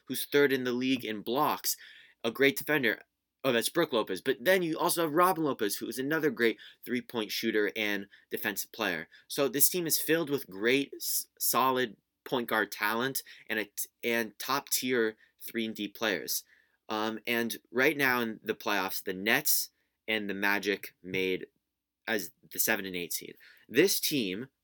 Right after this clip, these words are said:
led by Chris Middleton, without Giannis, is better than the Bu-, better than the Magic and the Nets. I know the Nets have been injured, but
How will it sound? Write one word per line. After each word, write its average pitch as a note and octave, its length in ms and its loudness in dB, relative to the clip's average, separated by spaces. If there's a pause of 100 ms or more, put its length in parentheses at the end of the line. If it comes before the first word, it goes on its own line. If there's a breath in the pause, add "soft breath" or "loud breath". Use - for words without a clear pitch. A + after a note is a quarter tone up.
(160)
led B2+ 220 4
by C3+ 120 4
Chris - 220 -8
Middleton, G2 380 -4
without B2+ 300 4
Giannis, F#2 440 -4
is G#2+ 200 -6 (580)
better C3+ 300 6
than A#2+ 220 2
the G2 80 0
Bu-, G#2+ 320 -2 (120)
better B2 380 2
than C3+ 180 -4
the A2+ 60 -2
Magic A#2+ 520 0 (100)
and G#2 200 -2
the G2 60 -4
Nets. - 400 -6 (380 loud breath)
I G#2+ 100 0
know C#3+ 100 8
the D3+ 120 2
Nets C#3+ 220 2
have A2 120 0
been G#2 140 -4
injured, C#3+ 360 -2
but C3+ 200 4